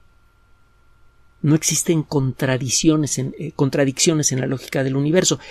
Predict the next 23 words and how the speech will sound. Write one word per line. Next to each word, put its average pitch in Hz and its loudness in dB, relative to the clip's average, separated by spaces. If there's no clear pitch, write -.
Si - 2
encuentro 165 2
yo 165 0
una 170 0
contradicción 165 0
es 160 2
porque - -2
mi 131 0
conocimiento 131 -4
es 117 -4
incompleto. 147 -4
Se - 0
parte 143 -2
de 127 0
ese 139 -4
principio. - -6
Es, - 0
es, - 2
eh, 160 4
eh, 160 2
más 160 4
de 165 6
un, 170 2